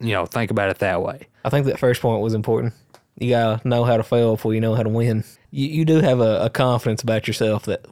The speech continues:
Speaker 2: whatever you're gonna do, you're gonna
Speaker 1: Yeah.
Speaker 2: accomplish it.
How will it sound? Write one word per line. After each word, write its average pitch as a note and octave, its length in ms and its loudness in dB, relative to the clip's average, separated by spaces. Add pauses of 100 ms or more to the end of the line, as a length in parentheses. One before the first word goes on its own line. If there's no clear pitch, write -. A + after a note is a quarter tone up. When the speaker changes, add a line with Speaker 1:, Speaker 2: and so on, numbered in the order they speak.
(100)
Speaker 2:
whatever A#2+ 420 4
you're A2+ 200 0
gonna A2+ 200 0
do, A2 200 2
you're G#2+ 240 -2
gonna G#2+ 340 -6 (180)
Speaker 1:
Yeah. C#3 180 4
Speaker 2:
accomplish - 360 -4
it. - 120 -8